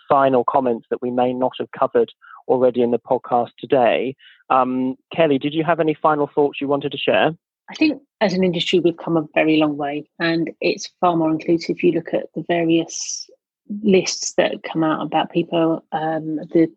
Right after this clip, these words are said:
Speaker 2: outstanding awards and, and L G B T awards, uh, British L G B T awards, and, and there's representation on there from the real estate industry.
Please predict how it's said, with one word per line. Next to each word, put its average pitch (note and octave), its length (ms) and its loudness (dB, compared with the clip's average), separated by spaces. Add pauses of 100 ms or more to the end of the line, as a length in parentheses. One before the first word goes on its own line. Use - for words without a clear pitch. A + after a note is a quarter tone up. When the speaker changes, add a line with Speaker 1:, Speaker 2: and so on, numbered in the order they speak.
(360)
Speaker 2:
outstanding E3 640 0
awards D#3+ 440 0
and, D#3+ 200 2
and - 160 0
L E3 100 0
G E3 160 0
B A2+ 160 2
T - 180 -2
awards, E3 520 0 (760)
uh, D#3 60 2
British - 320 0
L E3+ 80 2
G E3 180 2
B E3 140 2
T F3+ 140 0
awards, E3+ 300 0 (200)
and, F3+ 320 2
and F3+ 120 2
there's F3 220 2
representation D#3+ 800 0
on D3+ 60 -2
there D3+ 200 -2
from D#3+ 100 -2
the D#3 80 0
real D#3 180 0
estate - 280 -4
industry. - 560 -4